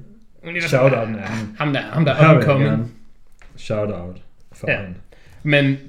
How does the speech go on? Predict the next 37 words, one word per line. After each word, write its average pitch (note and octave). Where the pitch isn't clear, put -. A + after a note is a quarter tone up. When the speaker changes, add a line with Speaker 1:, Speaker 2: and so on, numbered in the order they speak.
Speaker 1:
du A#3
har G3+
jo C#3+
ikke C#3
nødvendigvis C#3
samme A#2+
forhold B2
til D#3+
Amir A2+
Khan, G#2+
Speaker 2:
Nej, G2
Speaker 1:
som F3+
Speaker 2:
men -
Speaker 1:
jeg D#3
Speaker 2:
det D3+
er D3
Speaker 1:
har. C#3
Speaker 2:
også C#3
derfor, A#2+
jeg, A#2
jeg, A#2+
jeg A#2
gætter C3
på, A2
at F2
det F#2+
er G#2+
den G#2
her A2
måde, G#2
folk G2
har G2+
det F2
på -
Speaker 1:
Ja. C3+
Speaker 2:
omkring G2
dem. E2